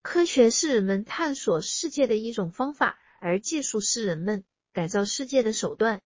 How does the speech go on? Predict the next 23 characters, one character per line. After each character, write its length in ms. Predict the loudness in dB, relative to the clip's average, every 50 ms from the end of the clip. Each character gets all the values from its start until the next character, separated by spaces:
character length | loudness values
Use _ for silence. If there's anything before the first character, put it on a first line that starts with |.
| _ _ _ _ _ _ _
当 180 | 4 4 4 2
今 160 | 0 -4 -4
科 220 | 0 4 4 4
学 240 | 6 8 8 8 8
是 180 | 8 4 0 -2
比 300 | 0 0 0 0 0 -4
以 60 | -6
前 260 | -6 -2 0 0 0
时 180 | 0 0 0 2
代 200 | 2 4 2 2
进 240 | 0 -4 -6 0 2
步 80 | 4
良 240 | 4 4 2 0 0
多， 240 | 0 0 0 0 -4 _ _ _ _ _ _ _
但 140 | 0 2 2
是 160 | 2 0 -2
对 220 | 0 2 2 2 2
于 100 | 0 0
世 200 | -2 -2 -2 2
界 140 | 2 4
的 120 | 4 4 2
探 260 | 0 -2 -2 -2 -2
索 320 | -2 -2 -2 -2 -2 -6